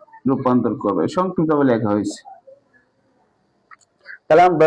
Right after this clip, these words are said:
যদি অ্যাক্টিভ থেকে যদি আমরা প্যাসিভ করতে যাই, এটা হবে অ্যাসার্টিভ সেন্টেন্সের ক্ষেত্রে, অথবা যদি কোনো টেন্সের ক্ষেত্রে যদি বলে অ্যাক্টিভ থেকে প্যাসিভ করো, তখন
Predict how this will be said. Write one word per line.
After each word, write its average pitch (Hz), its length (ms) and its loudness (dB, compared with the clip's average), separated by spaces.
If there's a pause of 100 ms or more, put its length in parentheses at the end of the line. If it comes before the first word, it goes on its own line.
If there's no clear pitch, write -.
(140)
যদি 147 200 0 (1200)
অ্যাক্টিভ 139 280 0 (100)
থেকে 220 220 0
যদি 208 180 0
আমরা 160 140 2 (100)
প্যাসিভ 151 300 2 (140)
করতে 127 320 0
যাই, 107 140 6 (220)
এটা 135 220 0
হবে 170 140 0 (180)
অ্যাসার্টিভ 180 460 -2
সেন্টেন্সের 147 440 -4
ক্ষেত্রে, 139 340 -2
অথবা 123 260 2 (220)
যদি 120 220 -2 (460)
কোনো 190 160 -2 (100)
টেন্সের 147 420 0
ক্ষেত্রে 160 320 -4
যদি 139 140 0 (120)
বলে 127 200 6 (480)
অ্যাক্টিভ 143 300 2 (120)
থেকে 175 140 0 (100)
প্যাসিভ 123 280 0 (120)
করো, 92 160 2 (760)
তখন 175 180 0